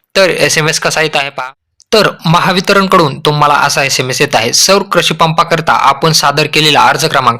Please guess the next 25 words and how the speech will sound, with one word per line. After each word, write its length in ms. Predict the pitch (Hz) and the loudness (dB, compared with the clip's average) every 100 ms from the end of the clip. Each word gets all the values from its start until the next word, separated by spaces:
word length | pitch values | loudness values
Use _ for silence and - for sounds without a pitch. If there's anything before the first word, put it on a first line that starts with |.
| - | -4
त्यानंतर 360 | 156 147 143 147 | -2 0 0 -4
तुमचा 320 | 139 135 127 | -4 -4 0
एमकेआयडी 460 | 131 131 143 143 143 | 0 0 0 2 0
असणार 260 | - 147 | 0 0
आहे. 100 | 143 160 - - - - | -2 -4 -14 -20 -16 -4
मागील 420 | 147 165 208 214 | -2 0 -2 0
त्याला 200 | 208 185 | 0 0
सौर 220 | - 165 | 0 0
कृषी 300 | 165 175 208 | -2 -2 -2
पंप 300 | 185 185 180 | 0 0 2
योजनेअंतर्गत 760 | 170 170 156 165 160 156 135 - - | 2 2 0 -2 0 0 -2 -4 -4
अंतर्भूत 520 | 170 180 214 190 185 - | -2 0 -2 0 -2 0
करण्यात 360 | 156 135 135 143 | -4 -2 -2 0
आलेला 240 | 151 143 | 0 0
आहे. 180 | 127 - | -2 -4
याबाबत 560 | 156 156 165 160 147 123 | -2 0 2 2 2 0
योजनेचे 500 | 139 160 160 160 165 | 0 0 0 0 -2
संकेतस्थळावर 800 | 156 139 156 151 160 151 131 117 - _ - - - _ _ _ - _ 151 | -4 -2 -2 -2 -2 0 0 -4 -8 _ -20 -20 -20 _ _ _ -20 _ 0
लाभार्थी 440 | 165 185 214 233 | 2 2 -2 -4
हिस्स्यापोटी 580 | 196 - 180 175 147 131 | -6 -4 -2 0 0 0
रुपये, 340 | 147 175 143 - - - _ - | 0 2 0 -2 -16 -20 _ -12
तुमची 280 | 175 170 185 | -4 -2 0
जी 140 | 160 151 | 0 0
काही 340 | 151 156 156 - - _ - | -2 -2 -6 -14 -20 _ -4
पंपाची 640 | 156 156 160 156 160 - | -2 0 -2 0 -2 -2